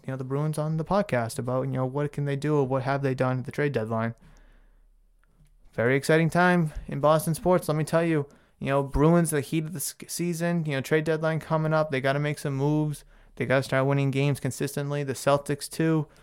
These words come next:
I mean, they're, you know, the stretch of the season, they're right there on the cusp of getting that four seed. They're right there on the cusp of being a good team.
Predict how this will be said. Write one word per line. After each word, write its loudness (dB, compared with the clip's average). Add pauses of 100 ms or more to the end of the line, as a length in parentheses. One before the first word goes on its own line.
(220)
I 0
mean, 2
they're, 2
you -4
know, -4
the -6
stretch -2
of -4
the -2
season, -2
they're -2
right -8 (140)
there -2
on -2
the -6
cusp -6 (520)
of -10
getting -2
that 0
four 0
seed. -2 (380)
They're -4
right 0
there 2
on 0
the -2
cusp -4
of -6
being -2
a -2
good 0
team. -2